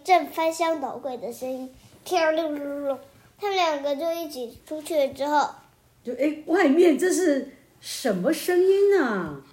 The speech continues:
Speaker 2: 蓝发侦探，你们家经常有这样子怪怪的声音吗？
Speaker 1: 然后这时候蓝发侦探就说：“没有哎，嗯，我们现在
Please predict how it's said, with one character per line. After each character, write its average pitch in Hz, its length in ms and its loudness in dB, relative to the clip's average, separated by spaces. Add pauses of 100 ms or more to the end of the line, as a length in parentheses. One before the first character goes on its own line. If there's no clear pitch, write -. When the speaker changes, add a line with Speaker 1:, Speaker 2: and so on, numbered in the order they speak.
(300)
Speaker 2:
蓝 254 180 -2
发 302 100 0
侦 240 300 -4
探， 240 280 -6 (260)
你 254 100 0
们 269 220 2
家 330 220 0
经 349 260 -2
常 320 180 0
有 277 220 4
这 196 100 -4
样 320 140 2
子 262 80 -2
怪 302 260 -2
怪 302 240 0
的 254 120 -2
声 285 260 -2
音 285 220 -2
吗？ 269 560 -4 (320)
Speaker 1:
然 349 120 -2
后 403 60 0
这 466 180 0
时 349 80 4
候 330 100 6
蓝 311 200 2
发 311 140 0
侦 262 40 -6
探 269 240 -2
就 269 140 -6
说 254 260 -12 (720)
：“没 320 160 0
有 466 320 6
哎， 277 460 2 (560)
嗯， 262 560 -8
我 302 100 -2
们 381 140 0
现 359 320 2
在 359 140 -10